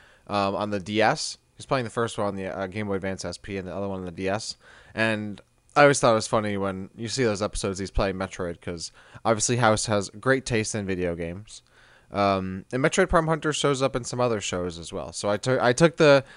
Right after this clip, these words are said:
I took that literally. That, that's, like, my favorite reference in, like, to Metroid is, is in House, 'cause House is a great show that I've watched a bunch of times, and it shows up a couple times there. So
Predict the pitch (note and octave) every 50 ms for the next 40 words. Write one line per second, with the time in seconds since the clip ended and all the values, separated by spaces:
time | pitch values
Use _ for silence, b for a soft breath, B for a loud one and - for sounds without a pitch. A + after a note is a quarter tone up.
0 | B B B B B2 D3+ F#3 F3 G3+ F3 C#3+ C3+ B2+ C3+ C#3+ C3 B2 A#2 A2 A2
1 | G#2+ G2+ G#2 G#2 G2+ - _ b b b b b b b - G#2 A#2+ B2 C3 A#2+
2 | C#3 C#3 C#3+ - - C#3+ C3+ B2+ B2+ - B2 A#2 A2+ - - B2+ A#2+ A#2+ G#2 A2+
3 | A2+ A2 A2 - G#2 A2 A2 G#2+ - - A2 G2+ G2+ F#2+ - - G#2 F#2+ F#2+ F#2+
4 | F#2+ F#2 - - A#2 G#2 G2+ G2+ - - - G2+ F#2 F2+ F2+ F2+ F#2 F2+ E2+ -
5 | G2 G#2 F2+ F#2+ F#2+ F#2+ G#2 G2 F2+ F2 - - G#2 - A#2+ A#2 A2 - - A2
6 | G#2+ F#2 G2 G#2 G2 F#2+ - - G#2 F#2+ F#2+ F#2+ F#2+ F2 G2 F#2+ F#2 - F#2+ F#2+
7 | F#2+ F#2+ F2 - G2 - G#2 F#2+ F#2 F#2 F2+ F#2 - - b b b b b b
8 | b F#2+ F#2+ F#2 F2 F2 F2 F2 - - - G2 - - B2 A2 G2 G2+ G2+ F2
9 | G2+ - B2 G#2+ - - - - G2 F#2+ F#2+ F#2+ G2+ G#2 F#2 E2 F2 F#2+ - -
10 | G2 F2+ F2 E2+ E2